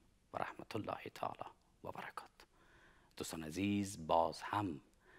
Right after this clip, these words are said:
وقت نشر برنامه دخلاصون لاره یا راه نجات است و ما در خدمت شما دوستان و عزیزان قرار داریم. دوستان عزیز،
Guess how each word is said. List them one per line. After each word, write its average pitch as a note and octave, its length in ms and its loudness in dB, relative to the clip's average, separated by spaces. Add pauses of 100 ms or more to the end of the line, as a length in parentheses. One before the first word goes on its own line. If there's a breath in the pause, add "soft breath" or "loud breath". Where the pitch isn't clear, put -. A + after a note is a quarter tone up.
(160 soft breath)
وقت F2+ 320 4
نشر F#2+ 340 2
برنامه F2+ 440 2
دخلاصون E2+ 580 0
لاره G#2 360 12 (460 soft breath)
یا D#2+ 140 0
راه E2 280 2
نجات G2 480 2
است - 320 -6 (260)
و D#2+ 100 4
ما A#2 300 8 (320 soft breath)
در F#2+ 80 4
خدمت E2+ 400 -4
شما F2 220 -6
دوستان - 300 -8
و - 60 -4
عزیزان A#2+ 540 -2 (600)
قرار - 260 -2
داریم. - 180 -10 (260)
دوستان E3+ 220 8
عزیز، E3+ 360 8